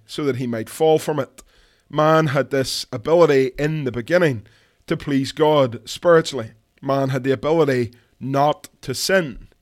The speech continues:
in the beginning. This was mutable, this was changeable, so that he might fall from it, and fall from it he did. Today, as we read paragraph three,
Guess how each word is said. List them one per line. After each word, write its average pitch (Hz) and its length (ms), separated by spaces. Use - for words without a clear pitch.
in 135 200
the 135 60
beginning. 135 520
This 170 320
was 131 160
mutable, 160 560
this 156 340
was 127 140
changeable, 147 680
so 147 180
that 127 160
he 131 140
might 120 260
fall 190 260
from 131 240
it, - 220
and 143 180
fall 135 240
from 117 260
it 110 200
he 113 200
did. 143 380
Today, 165 320
as 143 180
we 131 120
read 139 400
paragraph 117 480
three, 147 480